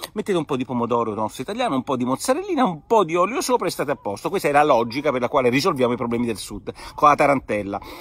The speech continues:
Nel frattempo, straordinaria intervista a Speranza, il ministro della Salute, che alla stampa confida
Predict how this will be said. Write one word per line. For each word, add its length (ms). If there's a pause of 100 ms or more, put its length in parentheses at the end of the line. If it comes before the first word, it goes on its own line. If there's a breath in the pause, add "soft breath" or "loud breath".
Nel 140
frattempo, 500
straordinaria 760
intervista 500
a 40
Speranza, 460
il 60
ministro 320
della 120
Salute, 420 (200 loud breath)
che 200
alla 220
stampa 480 (260 loud breath)
confida 600